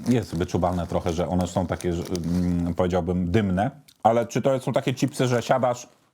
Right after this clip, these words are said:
i tak jak lejsy cebulowe zjadasz na raz podczas meczu całą paczkę? Chyba nie. Poprawne, dobre. Przyprawy są naprawdę mega intensywne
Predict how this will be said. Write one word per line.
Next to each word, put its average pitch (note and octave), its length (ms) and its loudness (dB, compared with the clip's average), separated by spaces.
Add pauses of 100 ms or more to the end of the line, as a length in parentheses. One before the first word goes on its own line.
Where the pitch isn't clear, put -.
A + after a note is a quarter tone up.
(260)
i - 60 0
tak A#2 140 6
jak A2+ 160 2
lejsy A#2+ 300 2
cebulowe A#2 600 2 (260)
zjadasz A2+ 460 2
na A2+ 120 2
raz A2 200 0
podczas - 360 -2
meczu A2+ 260 0
całą A2+ 220 2
paczkę? B2+ 380 0 (460)
Chyba F#2 260 2
nie. E2+ 140 -4 (600)
Poprawne, F3 600 4 (600)
dobre. C#3+ 500 2 (400)
Przyprawy G#2+ 420 0
są G#2+ 140 0
naprawdę G2+ 400 0
mega A#2 320 2
intensywne G#2+ 600 0